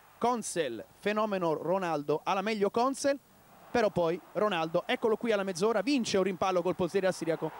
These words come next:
e segna ancora a porta vuota, siamo al trentesimo. L'esultanza di Ronaldo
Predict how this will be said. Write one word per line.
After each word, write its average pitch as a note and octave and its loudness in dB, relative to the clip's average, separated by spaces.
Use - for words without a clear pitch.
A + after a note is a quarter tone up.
e D3 0
segna A#3+ 0
ancora B3+ 2
a G3 0
porta B3 0
vuota, G#3+ 2
siamo A3+ -2
al A#3+ -2
trentesimo. F#3 0
L'esultanza B3 2
di A3+ -2
Ronaldo A3 0